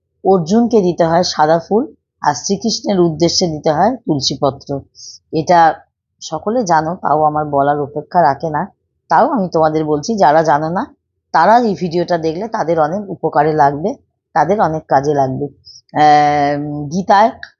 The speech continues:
যে কোনো ফুল দেয়া যায় না, সাদা ফুল অর্জুনকে নিবেদন করা যায়।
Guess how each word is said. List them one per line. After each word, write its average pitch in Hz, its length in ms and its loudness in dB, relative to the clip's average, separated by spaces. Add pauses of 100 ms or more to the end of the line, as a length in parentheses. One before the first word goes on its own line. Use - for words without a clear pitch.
(120)
যে 180 180 -2
কোনো 233 260 -4
ফুল 190 320 -6
দেয়া 160 240 6
যায় 151 240 4
না, 175 200 -4 (300)
সাদা 170 380 0
ফুল 233 260 -4 (480)
অর্জুনকে 214 720 2
নিবেদন 170 480 2
করা 165 260 2
যায়। 185 200 2